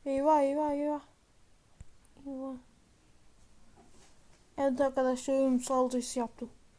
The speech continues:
Vay topraklarından kovdum ya şunu. Evet arkadaşlar, şu an büyük ihtimal bana saldıracaklar.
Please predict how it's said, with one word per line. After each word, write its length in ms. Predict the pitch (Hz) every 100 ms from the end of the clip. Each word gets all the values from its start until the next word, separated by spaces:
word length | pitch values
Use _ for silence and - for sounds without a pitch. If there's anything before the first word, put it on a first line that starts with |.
| - - _ 254
Vay 240 | 254 254
topraklarından 840 | 277 254 247 240 254 254 254 254 254
kovdum 380 | 254 247 277
ya 160 | 262 240
şunu. 260 | - 226 240 - - - _ - - - - - - - - - _ -
Evet 180 | 254 247
arkadaşlar, 540 | 247 233 220 - 240
şu 200 | 240 247
an 220 | 240 240
büyük 120 | 233
ihtimal 460 | 233 - 247 240 233
bana 160 | 240 240
saldıracaklar. 960 | 240 226 220 214 226 - 247 247 -